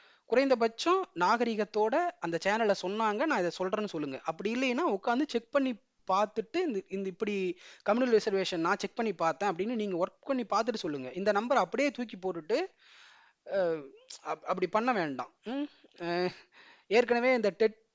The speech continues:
தமிழ் எலிஜிபிலிட்டி போ-, ஃபெ-, எத்தனை பேர் ஃபெயில் ஆனாங்கிற விஷயமே அப்படிதான் பண்றீங்க. பண்றவங்க குறைந்தபட்சம் அறத்தோட பண்ணுங்க. என் சேனலை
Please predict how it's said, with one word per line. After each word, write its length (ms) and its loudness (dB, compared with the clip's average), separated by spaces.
தமிழ் 260 2
எலிஜிபிலிட்டி 380 0
போ-, 260 -10
ஃபெ-, 100 0
எத்தனை 260 0
பேர் 180 4
ஃபெயில் 180 2
ஆனாங்கிற 480 2
விஷயமே 500 0
அப்படிதான் 380 -2
பண்றீங்க. 420 -2
பண்றவங்க 400 0
குறைந்தபட்சம் 540 0
அறத்தோட 260 2
பண்ணுங்க. 400 -2
என் 220 -2
சேனலை 200 2